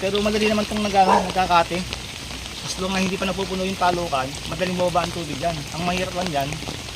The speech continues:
pag napuno na yung talukan kasi wala nang pupuntahan yung mga tubig. Pero so far sa ngayon naman ay okay pa naman siya.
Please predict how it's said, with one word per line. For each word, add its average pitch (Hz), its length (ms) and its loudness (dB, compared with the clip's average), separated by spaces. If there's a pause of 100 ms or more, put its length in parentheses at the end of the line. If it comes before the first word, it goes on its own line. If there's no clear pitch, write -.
(240)
pag 175 80 -4
napuno 208 320 -2
na 208 80 -2
yung 208 160 -2
talukan 185 320 0
kasi - 160 0
wala 175 240 2
nang 175 160 -4
pupuntahan 165 240 -2
yung 165 160 -2
mga 156 80 -6
tubig. 143 260 -4 (380)
Pero 175 160 -4
so 196 160 -4
far 185 160 0
sa 180 160 -4
ngayon 180 240 -2
naman 139 240 -2
ay 147 80 -4 (400)
okay 165 160 -4
pa 165 80 -4
naman 156 240 -6
siya. 170 160 -4